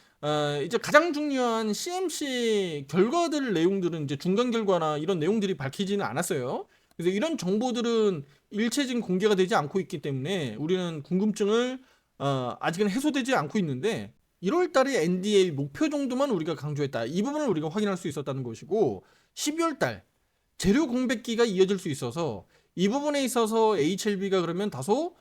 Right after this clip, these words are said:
좀 정체할 수 있다. 제가 아까 서두에 말씀드렸죠. 십이월 달 엔디에이 일단 기대감은 사라졌어요. 없어졌습니다. 어, 남경숙 상무가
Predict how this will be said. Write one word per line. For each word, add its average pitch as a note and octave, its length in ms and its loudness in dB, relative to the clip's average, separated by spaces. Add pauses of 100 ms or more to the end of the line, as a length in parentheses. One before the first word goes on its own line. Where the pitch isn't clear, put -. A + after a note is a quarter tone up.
(140)
좀 D#3 140 -8
정체할 G3 360 0
수 - 120 -8
있다. G#2 260 -8
제가 A#3 160 4
아까 A3+ 140 2
서두에 D4+ 300 0
말씀드렸죠. F#3+ 580 -4 (240)
십이월 C4 1040 -2
달 C4 500 0 (160)
엔디에이 B3 1000 2 (420)
일단 B3 320 2
기대감은 A#3+ 340 4
사라졌어요. D#3 640 2 (200)
없어졌습니다. E3+ 760 2 (360)
어, D#3 180 -2
남경숙 D4 640 0
상무가 E3+ 760 -2